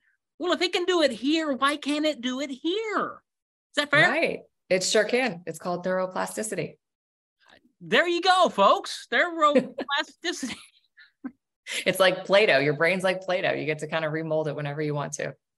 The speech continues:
Speaker 1: I love it. And, and it is the most powerful thing that we have. And most of us don't do it. You, you've heard of the, um, eighty twenty rule, right? Pareto.
Speaker 2: Yeah, of course.
Speaker 1: So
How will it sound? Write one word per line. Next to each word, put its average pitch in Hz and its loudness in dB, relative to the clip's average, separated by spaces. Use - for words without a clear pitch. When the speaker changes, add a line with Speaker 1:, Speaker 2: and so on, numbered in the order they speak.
Speaker 1:
I 147 -6
love 147 -4
it. 101 -14
And, 175 -4
and 175 -4
it 202 0
is 185 -2
the 190 -2
most 220 0
powerful 202 -2
thing 170 -6
that 156 -6
we 139 -6
have. 101 -6
And 147 -2
most 160 -4
of 180 -6
us 170 -4
don't 170 -4
do 160 -4
it. 185 -4
You, 240 -2
you've 226 -2
heard 233 4
of 208 0
the, 170 0
um, 151 -2
eighty 185 -2
twenty 165 -6
rule, 113 -10
right? 143 -4
Pareto. 139 -6
Speaker 2:
Yeah, 190 -2
of - -20
course. 170 -4
Speaker 1:
So 185 -10